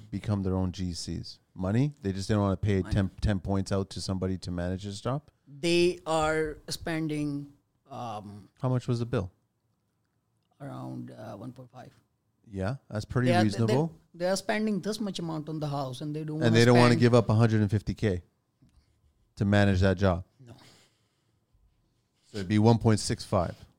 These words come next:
Speaker 2: Yeah.
Speaker 1: They think of it as a waste.
Speaker 2: Yes.
Speaker 1: So to properly
Speaker 2: They
Speaker 1: oversee the job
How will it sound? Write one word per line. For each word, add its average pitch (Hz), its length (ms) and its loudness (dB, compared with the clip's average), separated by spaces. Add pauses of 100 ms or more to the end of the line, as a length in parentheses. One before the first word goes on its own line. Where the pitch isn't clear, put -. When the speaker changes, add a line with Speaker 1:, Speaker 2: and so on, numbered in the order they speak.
(280)
Speaker 2:
Yeah. - 340 -2 (220)
Speaker 1:
They 110 140 2
think 104 200 0
of 101 80 -2
it 101 60 2
as 95 160 -2
a 95 40 0
waste. 92 500 -2
Speaker 2:
Yes. 131 420 -10 (260)
Speaker 1:
So 113 540 6
to 107 380 -2
properly 147 540 4
Speaker 2:
They 131 40 8
Speaker 1:
oversee 123 760 6
the 107 140 0
job 95 640 4